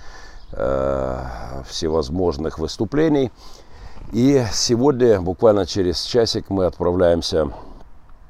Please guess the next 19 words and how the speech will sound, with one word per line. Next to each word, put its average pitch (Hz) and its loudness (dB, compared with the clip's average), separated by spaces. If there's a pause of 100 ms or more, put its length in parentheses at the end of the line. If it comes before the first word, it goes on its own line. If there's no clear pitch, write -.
(200)
на 92 4
старт - 4
нашей 76 -2
экспедиции 87 -2
с - -6
целью 98 0
покорения 82 -2 (600)
Монблана. 95 6
Меня 90 2
зовут 87 0
Геннадий 87 2
Махненко. 110 -2
Это 82 2
персональный 80 -2
мой 80 0
медийный 76 0
проект 104 2
под 78 -2
названием 98 2